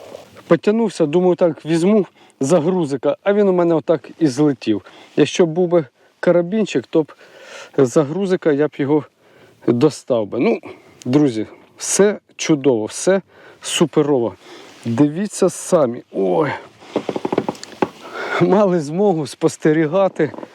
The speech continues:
виважування от такого кабанчика, от на такий спінінг. Ну чим,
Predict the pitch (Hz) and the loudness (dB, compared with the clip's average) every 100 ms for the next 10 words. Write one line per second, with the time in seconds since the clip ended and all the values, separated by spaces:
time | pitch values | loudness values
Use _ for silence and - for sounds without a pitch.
0 | - - - 127 160 156 202 180 165 170 | -18 -16 -4 0 2 2 0 0 0 2
1 | 165 139 - - - - - - - - | 2 -2 -8 -14 -12 -12 -10 -10 -10 -12
2 | - - - - - 190 185 - 175 - | -18 -16 -6 -6 2 2 2 0 -2 2
3 | 180 156 135 _ _ _ _ _ _ _ | 2 2 -4 _ _ _ _ _ _ _
4 | - 156 147 131 107 107 120 - - - | 0 2 2 0 -4 -12 -12 -12 -14 -6
5 | - 185 - 165 - 151 180 156 120 _ | 2 2 2 -2 0 0 2 0 -2 _
6 | _ - - - 160 131 107 - _ _ | _ -6 -6 0 0 0 -6 -12 _ _
7 | _ - _ _ _ _ - 165 - 233 | _ -20 _ _ _ _ 0 0 2 0
8 | 233 | 0